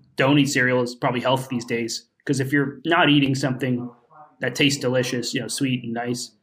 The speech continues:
um, it's probably a health reason. It's a reason we don't eat ice cream every meal. So, I mean, just logically,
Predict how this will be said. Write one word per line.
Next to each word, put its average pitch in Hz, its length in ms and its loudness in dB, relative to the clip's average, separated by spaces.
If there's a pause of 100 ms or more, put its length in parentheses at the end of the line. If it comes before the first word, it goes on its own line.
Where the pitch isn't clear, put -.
(320)
um, 123 160 -2
it's 127 120 -2 (280)
probably 135 260 2
a - 40 0
health 131 240 -2
reason. 123 300 -2
It's 123 100 -4
a 123 40 -6
reason 127 220 -2
we 123 60 -2
don't 120 100 -6
eat 117 120 -6
ice 127 180 -2
cream 123 240 -6
every 113 180 -10
meal. 127 460 -4 (400)
So, 123 500 0
I 170 80 -2
mean, 160 160 4
just 131 140 0
logically, 131 800 2